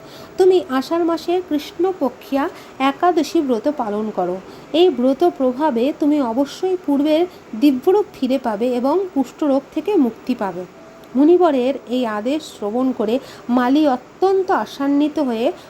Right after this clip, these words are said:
মুনিকে দণ্ডবন্নতি করল এবং যথোক্ত বিধানে তার আদেশ অনুসারে নিরন্তর ভগবত অনুশীলন ও এই যোগিনী একাদশী ব্রত পালন করে দিব্য স্বরূপ ফিরে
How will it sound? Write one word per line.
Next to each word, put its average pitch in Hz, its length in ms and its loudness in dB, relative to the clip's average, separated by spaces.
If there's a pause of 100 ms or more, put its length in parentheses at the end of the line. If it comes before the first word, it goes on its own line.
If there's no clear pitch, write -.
(100)
মুনিকে 294 380 4
দণ্ডবন্নতি 240 1000 0
করল 196 380 -4 (120)
এবং 285 460 2 (420)
যথোক্ত 262 580 -2
বিধানে 254 640 0 (340)
তার 262 180 0
আদেশ 220 420 0
অনুসারে 226 520 -2 (300)
নিরন্তর 370 800 2
ভগবত 240 540 -2
অনুশীলন 254 520 -4 (300)
ও 285 360 4
এই 285 200 2
যোগিনী 254 500 2
একাদশী 214 640 -4 (220)
ব্রত 214 360 -4
পালন 247 380 0
করে 208 260 -2 (400)
দিব্য 320 420 0
স্বরূপ 285 320 0
ফিরে 285 520 -2